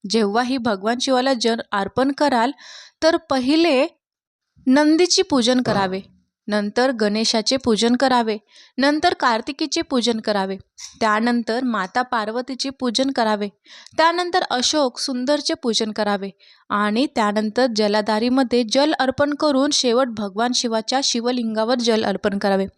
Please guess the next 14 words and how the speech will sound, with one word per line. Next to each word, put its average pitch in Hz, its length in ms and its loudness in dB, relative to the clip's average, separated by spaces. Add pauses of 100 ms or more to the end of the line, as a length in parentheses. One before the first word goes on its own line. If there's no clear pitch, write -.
(600)
भगवान 302 420 4
शिवाची 349 380 2
पूजा 330 300 0
केल्यानंतर 285 640 0 (120)
थोडा 247 300 0
वेळ 247 180 0 (100)
एकांतात 269 560 0
बसून 247 500 0
भगवान 233 520 -2
शिवाच्या 254 480 -2
मंत्राचा 247 500 0 (100)
जप 233 240 -2
अवश्य 214 400 0
करावा. 190 360 -6